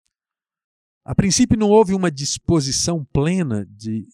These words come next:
obediência ao chamado de Deus. Deus precisou mostrar de maneira muito mais evidente e maravilhosa para que Moisés reconhecesse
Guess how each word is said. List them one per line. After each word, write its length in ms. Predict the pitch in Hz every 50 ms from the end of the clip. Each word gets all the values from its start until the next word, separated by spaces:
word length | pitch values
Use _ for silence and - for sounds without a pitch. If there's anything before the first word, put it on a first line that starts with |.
| _ _ -
obediência 960 | - 113 113 123 127 117 107 127 127 135 147 147 131 - - - 98 87 -
ao 140 | - 110 110
chamado 500 | - - 110 104 107 107 107 104 101 101
de 140 | - - -
Deus. 440 | - 104 - - - - - _ _ _ _ _ _ _ _ _ _ _ _ _ _ _ _ _ _ _ _ _ _ _ _ _ _ _ _ _ _ _ _ _
Deus 340 | - 110 117 151 165 156 -
precisou 640 | - - 156 147 143 139 123 127 156 170 165 139 113
mostrar 800 | 117 120 127 131 135 135 - - - 127 139 135 131 123 104 110
de 120 | 113 120
maneira 320 | 120 127 127 131 131 123 123
muito 580 | 127 131 139 147 165 190 202 190 170 - 165
mais 440 | 147 139 143 151 165 160 147 127 120
evidente 680 | 131 120 123 120 113 123 139 165 170 147 - - - - _ _ _ _ _ _ _ _ _ _ _ _ _ -
e 60 | 120
maravilhosa 920 | 113 123 139 151 156 143 127 127 120 120 131 143 151 147 117 104 101 - _ _ _ _ _ _ _ _ _ _ _ _ _ _ _ _ _ _ _ _ _ _ _
para 120 | - 110
que 120 | - - 131
Moisés 500 | 127 131 123 120 107 127 131 135 131 -
reconhecesse 880 | 127 131 127 - 147 139 131 120 - - 143 143 131 - - 104 90